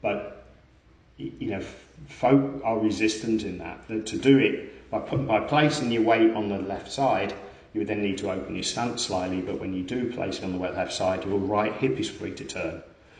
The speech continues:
And when your right hip is free to turn, you know, then you can turn your chest. And it's like, "Oh, that seems like a lot of movement for, for a quarter swing," which will typically hit you somewhere between twenty and thirty yards.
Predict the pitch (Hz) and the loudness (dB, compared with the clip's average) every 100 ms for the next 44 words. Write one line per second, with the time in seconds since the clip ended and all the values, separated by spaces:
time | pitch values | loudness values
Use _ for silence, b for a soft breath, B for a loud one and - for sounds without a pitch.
0 | B B 98 95 95 92 92 135 139 127 | B B -6 -4 -2 -2 -2 0 2 2
1 | - 98 - - - 92 92 92 92 B | -2 -4 -6 -8 -8 -2 -2 -2 -8 B
2 | B B - 107 95 98 104 104 101 98 | B B -6 -2 -2 0 0 0 0 -2
3 | - - 101 92 92 - 78 - - - | -6 -6 -4 -2 -2 -2 -2 -2 -4 -4
4 | - - 95 - 90 - 143 131 110 107 | -8 -12 -14 -10 -10 0 2 2 0 -2
5 | - 131 113 113 113 107 110 101 113 110 | -4 -4 0 0 2 2 2 2 4 4
6 | 95 - - 101 - - - - 113 - | 4 -6 -10 -12 -12 -20 -20 -8 -8 0
7 | 107 101 - - 143 127 107 95 104 - | 0 0 -2 -2 0 2 2 0 -2 -2
8 | - B B B B 104 98 - 110 - | -10 B B B B -4 -4 -2 -2 -2
9 | - 98 107 - 101 107 98 95 95 92 | -4 -4 -2 -2 -2 -4 -4 -4 -6 -6
10 | 95 95 110 101 - 95 92 92 90 B | -8 -4 -4 -4 -4 -4 -2 -2 -4 B
11 | B B B B - 110 104 98 104 117 | B B B B -2 0 0 -2 2 2
12 | 82 - - - | 0 -4 -10 -12